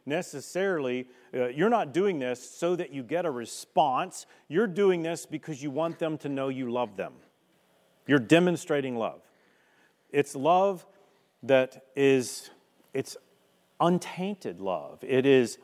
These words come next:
unfailing love. It's love that is not designed with any ulterior motive selfishly. So in other words,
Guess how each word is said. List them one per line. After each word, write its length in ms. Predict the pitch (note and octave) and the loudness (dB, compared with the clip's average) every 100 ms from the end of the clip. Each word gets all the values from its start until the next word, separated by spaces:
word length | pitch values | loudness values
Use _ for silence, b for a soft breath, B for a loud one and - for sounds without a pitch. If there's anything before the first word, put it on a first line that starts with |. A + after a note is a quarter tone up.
| - | 0
unfailing 840 | D#3+ D#3+ - E3+ E3+ G3+ F3 A#2+ G#2 | 2 2 0 4 8 8 6 0 -2
love. 320 | F2 D#2 A2 | -4 -6 -6
It's 240 | C3 - | -6 -4
love 500 | C3+ F#3 G3+ G3+ F3 B B B | 4 6 8 6 2 B B B
that 140 | C#3+ | 4
is 200 | D3+ B2+ | 4 0
not 240 | C#3 F3 F#3+ | 0 0 0
designed 540 | E3+ D3+ D3 C#3+ C#3+ | 0 0 0 0 -2
with 120 | A#2 - | -4 -4
any 340 | D#3+ F3+ F3+ F3 | -4 -4 -4 -4
ulterior 580 | C#3 - E3 E3 D#3 D3 | -6 -6 -4 -4 -2 -2
motive 540 | C3 C#3+ C#3 C#3 B2 | 0 0 0 -2 -4
selfishly. 640 | - D3+ B2+ A#2 - F2+ C2+ _ b b b | 0 0 0 -8 -8 -14 -14 _ b b b
So 120 | - E3+ | 2 4
in 120 | G3+ | 4
other 160 | G#3 | 4
words, 400 | D#3+ B2+ F2+ - | 4 4 2 -8